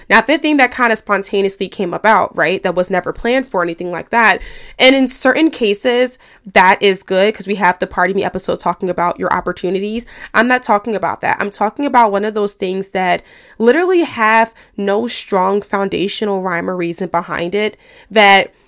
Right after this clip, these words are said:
if you do not do it, it's really gonna impact you so heavily.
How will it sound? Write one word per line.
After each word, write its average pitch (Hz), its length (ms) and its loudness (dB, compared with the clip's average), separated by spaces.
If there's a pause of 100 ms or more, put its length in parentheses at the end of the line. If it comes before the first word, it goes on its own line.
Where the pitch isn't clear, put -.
(380)
if 269 200 2
you 226 320 0
do 208 360 -2
not 220 340 0
do 180 240 -6
it, 262 260 -2 (440)
it's 220 260 2
really 196 420 2
gonna 185 220 -2
impact - 480 -2
you - 240 -8
so - 220 -2
heavily. 113 500 -10